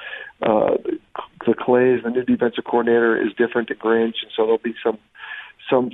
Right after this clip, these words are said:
some new wrinkles. But, you know, I, I feel very confident, uh, in Myles Gaskin and our ability to run the football, and then hopefully set up that play action pass. Um, we should be getting healthier, you know, getting some guys back. We've been pretty beat up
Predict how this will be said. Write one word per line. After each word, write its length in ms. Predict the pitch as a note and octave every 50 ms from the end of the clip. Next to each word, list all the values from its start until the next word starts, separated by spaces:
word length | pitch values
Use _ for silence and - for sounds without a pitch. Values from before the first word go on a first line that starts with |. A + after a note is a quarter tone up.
| -
some 220 | - B2+ B2+ B2 B2
new 200 | B2 B2 A#2+ A2+
wrinkles. 440 | A#2+ B2 A#2+ - B2+ A#2+ A#2+ A2+ - -
But, 220 | A#2+ A2+ A2 - - - - - _
you 160 | - - A#2
know, 280 | A2+ A2+ A2+ A2 A#2 B2
I, 300 | - A2 G#2+ - B2 C#3+
I 20 | D3+ -
feel 160 | D#3+ D#3 C#3
very 260 | - C3 C3 C#3 C#3+ C3+
confident, 680 | - - - B2+ B2+ B2 - B2 B2 B2+ B2+ B2 - -
uh, 200 | A2 G#2 G2 F2
in 160 | - G#2 G#2
Myles 360 | G#2+ A2+ A#2 A#2+ A2+ A2 - - A#2
Gaskin 500 | A#2+ A#2+ B2 A#2+ - - B2+ B2 A#2+ A2
and 80 | G2+ G2+
our 100 | G2+ G2+
ability 400 | - - A#2+ A#2+ A#2+ A#2+ A#2+ A#2
to 80 | A2+ G#2
run 240 | G#2+ A2+ A#2 A#2
the 80 | A2+ G#2+ - -
football, 520 | B2+ A#2+ - - A#2+ A#2 A#2 A2+ A2+ - _ - - - - - - - - - _ -
and 220 | A2 A2 A2 A2
then 140 | A#2 A#2 A2+
hopefully 360 | A2 A#2 B2 B2 B2+ B2 A2+ - -
set 120 | B2 A2+
up 140 | A#2 - -
that 180 | A2 G#2 -
play 260 | - A2+ A#2 A#2 A#2 A2
action 320 | G#2+ A2 G#2 - - - -
pass. 380 | - A2+ A2+ A2 G2 G2+ G2 G2+ - - - - _ - - - - - - _ - -
Um, 300 | G#2+ A2 G#2+ G#2 G2+ G2
we 100 | A2+ G#2+
should 220 | - - B2+ A#2+
be 60 | A#2+
getting 260 | A#2 - B2+ C3 A2 G2
healthier, 580 | G2+ A2+ A#2+ B2 - C3 B2+ B2+ B2+ B2+ B2+ - - - - - - - _ _
you 80 | - A#2
know, 60 | A2+
getting 240 | A2 B2 - - -
some 120 | - A2 A2
guys 280 | A2+ A2+ A2+ A#2 A2
back. 300 | - - A#2 A#2 B2 -
We've 100 | - A2
been 160 | - A#2 A2 -
pretty 220 | - A#2 A2+ G#2+
beat 300 | G2+ - A2+ A2+ A2+ A2+
up 160 | A2+ A#2 A#2+